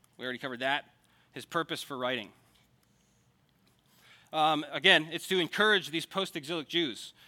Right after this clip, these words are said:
uh, that Yahweh remembers, and specifically that Yahweh remembers his covenants and his promises to Judah. God had judged Judah, right? And he sent them away with the Babylonian captivity. But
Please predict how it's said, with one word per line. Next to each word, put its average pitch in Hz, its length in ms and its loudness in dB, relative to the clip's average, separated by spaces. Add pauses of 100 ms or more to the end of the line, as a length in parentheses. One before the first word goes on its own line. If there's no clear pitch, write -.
(180)
uh, 131 280 -4
that 135 200 -8
Yahweh 165 380 2
remembers, 139 560 -2
and 123 120 -8
specifically 220 520 -4
that 147 140 -6
Yahweh 175 420 0
remembers 156 480 -4
his 139 100 -12
covenants 202 480 -2
and 156 100 -8
his 131 120 -12
promises 156 640 -4 (360)
to 185 360 -4 (380)
Judah. 127 400 -4 (760)
God 165 200 6
had 156 240 2 (140)
judged 143 560 2
Judah, 139 360 -2
right? 120 320 0 (440)
And 139 120 -8
he 160 100 -2
sent 190 280 2
them 160 220 -4 (200)
away 151 520 2 (300)
with 143 120 -12
the 131 60 -14
Babylonian 156 560 2
captivity. 135 600 -8
But 160 260 2